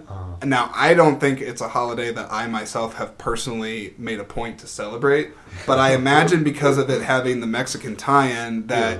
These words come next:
Speaker 2: it would make more sense to have the Mexican cuisine. Whereas Thanksgiving food, now I'm not a historian, someone's
Speaker 1: Uh-huh.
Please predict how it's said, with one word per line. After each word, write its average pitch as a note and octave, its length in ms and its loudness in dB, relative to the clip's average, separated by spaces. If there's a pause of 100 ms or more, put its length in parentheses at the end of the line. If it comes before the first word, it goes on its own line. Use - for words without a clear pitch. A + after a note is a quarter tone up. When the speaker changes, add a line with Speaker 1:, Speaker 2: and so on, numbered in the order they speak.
Speaker 2:
it C3+ 120 2
would B2 140 -2
make C#3 320 2
more A#2+ 200 -2
sense A#2+ 400 -2
to A#2 100 -8
have A#2+ 280 0
the A#2 80 -12
Mexican A2 520 -8
cuisine. G2+ 580 -10
Whereas C3+ 640 4 (220)
Thanksgiving D#3 680 4
food, A2+ 520 -4 (220)
now A#2+ 160 0
I'm B2+ 60 0
not C3+ 140 4
a A#2 60 -4
historian, B2 840 0
someone's C3 340 0
Speaker 1:
Uh-huh. C3 100 2